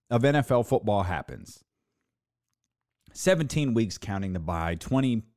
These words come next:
some odd weeks once you count, you know, all of the postseason stuff. If, if twenty plus weeks of the N F L goes off without a hitch,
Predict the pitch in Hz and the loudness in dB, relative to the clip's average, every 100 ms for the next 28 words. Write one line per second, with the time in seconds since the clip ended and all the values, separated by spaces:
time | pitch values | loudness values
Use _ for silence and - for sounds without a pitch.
0 | - - 127 113 101 98 98 92 95 95 | -14 -2 0 0 -2 -2 -4 -4 -6 -6
1 | - 87 92 87 - - _ _ _ _ | -8 -6 -4 -4 -6 -16 _ _ _ _
2 | 101 95 95 95 90 80 92 87 95 85 | 2 4 4 4 0 -2 -2 -2 -6 -6
3 | 85 92 85 - _ _ _ 139 120 - | -8 -6 -8 -10 _ _ _ 0 0 -4
4 | - 123 - _ _ - 185 240 247 202 | 0 0 0 _ _ -8 -2 0 2 -2
5 | - 196 156 156 151 113 120 110 113 113 | -2 -2 -2 2 2 4 0 2 2 2
6 | 110 107 90 82 120 135 113 101 78 - | 2 0 0 2 2 4 2 0 -2 -8
7 | _ _ _ - 127 120 107 101 - | _ _ _ -2 2 4 2 0 -2